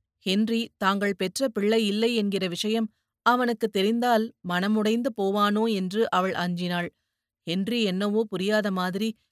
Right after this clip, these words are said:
மேலுதட்டை மீட்டினான். பப்பா ஒன்றும் புரியாமல் மம்மியை பார்த்தார். ஹென்றியை பக்கத்தில் இழுத்து மடியில் இருத்தி தழுவிக்கொண்டார். "இதில் மறைக்க ஒண்ணும் இல்ல மகனே.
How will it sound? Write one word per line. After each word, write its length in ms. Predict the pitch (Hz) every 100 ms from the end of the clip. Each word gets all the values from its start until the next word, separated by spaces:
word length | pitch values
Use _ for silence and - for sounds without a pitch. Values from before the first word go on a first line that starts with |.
| -
மேலுதட்டை 640 | 190 220 277 240 208 208 214
மீட்டினான். 560 | 185 180 185 180 175 - _ _ _ _
பப்பா 380 | 208 214 269 269
ஒன்றும் 380 | 233 202 262 262
புரியாமல் 520 | 220 196 196 196 214
மம்மியை 440 | 202 170 214 220 208
பார்த்தார். 520 | 202 180 - 185 175 _ _ _ _ 170
ஹென்றியை 420 | 190 233 226 220
பக்கத்தில் 520 | 202 180 233 214 214
இழுத்து 480 | 180 185 185 233 233 _ _ -
மடியில் 460 | 190 214 262 254 -
இருத்தி 320 | 175 214 - 226
தழுவிக்கொண்டார். 760 | 190 185 214 - 185 175 175 - _ _ _ _ _ _ -
"இதில் 240 | 226 220
மறைக்க 460 | 190 180 254 302 226
ஒண்ணும் 300 | 180 240 330
இல்ல 180 | 202
மகனே. 380 | 185 180 180 180